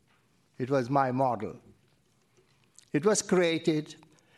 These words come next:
so that we could address the F T Es linked to the sewer system improvement project and also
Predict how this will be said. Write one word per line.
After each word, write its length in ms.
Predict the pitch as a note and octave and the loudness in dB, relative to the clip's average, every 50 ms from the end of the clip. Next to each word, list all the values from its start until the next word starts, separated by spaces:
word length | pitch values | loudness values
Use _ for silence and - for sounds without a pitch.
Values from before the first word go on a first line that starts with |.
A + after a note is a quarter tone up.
| _ - | _ -8
so 180 | - - E3 D#3 | -2 2 2 4
that 240 | D#3 E3+ E3 D3 C#3 | 4 4 2 2 0
we 100 | D3 C3 | 0 2
could 200 | - E3 D3 D3+ | 2 2 4 4
address 720 | D3 C#3+ A#2+ C3 D3 D#3 D#3 D#3+ D#3 - - - - - | 2 2 0 0 2 2 2 2 0 -2 -6 -6 -8 -8
the 160 | - C3 C3+ | -4 0 0
F 300 | B2 C#3 D#3 D3+ - - | 2 2 0 -2 -4 -2
T 400 | - E3+ D3 C#3 C#3 C#3+ C#3+ D3 | -2 0 0 0 0 0 0 0
Es 340 | D3 C#3+ - - - - - _ _ _ _ _ _ _ _ _ _ - - | -2 -2 -4 -6 -6 -8 -12 _ _ _ _ _ _ _ _ _ _ -4 -2
linked 320 | B2+ D3 E3+ E3+ E3 - | 0 2 2 2 0 0
to 100 | E3+ D#3 | 0 2
the 140 | C#3+ D3 C3+ | 2 2 0
sewer 300 | - - E3+ D#3 D3+ C3+ | 0 2 2 2 2 0
system 420 | - - D3 C3+ - - D3+ C3+ | -2 -4 -4 -4 -2 -2 0 0
improvement 540 | C3+ B2+ - - C#3+ C3 B2+ C3 B2 A#2 - | 0 -2 -2 -2 -4 -2 -2 -4 -6 -6 -8
project 680 | - C3 A2+ A2+ - - - - _ _ _ _ - - _ _ _ _ _ _ _ _ _ _ _ _ _ _ _ _ _ _ _ _ _ _ _ _ _ _ _ _ _ _ _ _ _ _ _ _ _ - | -8 -6 -6 -6 -8 -10 -16 -18 _ _ _ _ -20 -20 _ _ _ _ _ _ _ _ _ _ _ _ _ _ _ _ _ _ _ _ _ _ _ _ _ _ _ _ _ _ _ _ _ _ _ _ _ -2
and 300 | D3 C#3+ C#3 C#3 C3+ C#3 | -2 0 0 0 0 0
also 800 | C#3 C#3+ D#3 F3 F#3+ D#3+ - - - - C#3 A2+ A2 A2+ A#2+ | 0 0 0 -2 -2 -4 -4 -4 -2 -2 -2 -2 -4 -6 -10